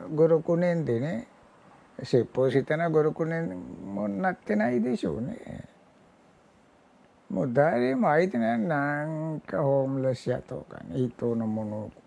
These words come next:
こういって食べてる。ユダヤ人がすごいプライド高いんだからね。「なん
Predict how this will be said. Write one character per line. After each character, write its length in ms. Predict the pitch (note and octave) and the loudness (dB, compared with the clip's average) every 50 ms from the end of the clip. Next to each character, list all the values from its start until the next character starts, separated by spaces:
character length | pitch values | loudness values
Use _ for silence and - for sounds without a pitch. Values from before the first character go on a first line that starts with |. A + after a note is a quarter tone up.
| - - - - - | -20 -20 -20 -20 -18
こ 160 | - - A#2 | -8 -4 -4
う 40 | A2+ | -4
い 60 | G#2 | -4
っ 20 | |
て 140 | G2 - A2+ G#2+ | -4 -6 -8 -8
食 140 | - G#2+ G2+ | -6 -6 -6
べ 140 | G2+ G2+ G2+ | -6 -6 -8
て 120 | - - | -8 -10
る。 100 | - - - - - - - - - _ _ _ _ _ _ - - - - _ _ _ - - - _ _ - | -12 -12 -12 -14 -18 -20 -20 -20 -20 _ _ _ _ _ _ -20 -20 -20 -20 _ _ _ -20 -20 -20 _ _ -4
ユ 300 | A#2+ A#2+ A2+ A#2 A#2+ A#2 | -2 0 2 2 2 2
ダ 160 | G#2+ C3+ C3+ | 4 4 4
ヤ 80 | C3+ C3 | 4 4
人 120 | B2+ C3+ | 4 4
が 120 | B2+ B2+ G#2 | 2 2 0
す 120 | - A2+ | -2 -2
ご 140 | G2+ G#2+ E3 | 2 4 4
い 80 | G#3 | 4
プ 80 | G#3 - | 4 2
ラ 120 | A#2+ G#2+ | 2 2
イ 60 | A2 B2+ | 2 2
ド 120 | C3+ C#3+ | 2 2
高 280 | C#3+ E3 D#3 E3 E3+ E3+ | 2 2 2 4 4 4
い 80 | F3+ | 4
ん 60 | F3+ | 2
だ 120 | F#3 G3+ G#3 | 0 -2 -4
か 120 | - A3 | -2 -2
ら 160 | E3+ B2 G2 | -2 -2 -2
ね。 240 | F#2 - - - - - _ - _ _ _ _ _ _ _ _ _ _ _ _ _ _ _ _ _ _ _ _ _ _ _ _ _ _ _ - _ _ _ _ _ _ _ _ _ _ _ _ _ _ _ _ _ _ _ _ _ _ _ _ _ _ _ _ - _ _ _ - - - - - - | -4 -6 -10 -12 -12 -16 _ -20 _ _ _ _ _ _ _ _ _ _ _ _ _ _ _ _ _ _ _ _ _ _ _ _ _ _ _ -20 _ _ _ _ _ _ _ _ _ _ _ _ _ _ _ _ _ _ _ _ _ _ _ _ _ _ _ _ -20 _ _ _ -20 -20 -20 -20 -16 -12
「な 220 | - F2+ F2+ F2+ G#2 | -8 -8 -6 -6 -4
ん 140 | - G3+ | -6 -6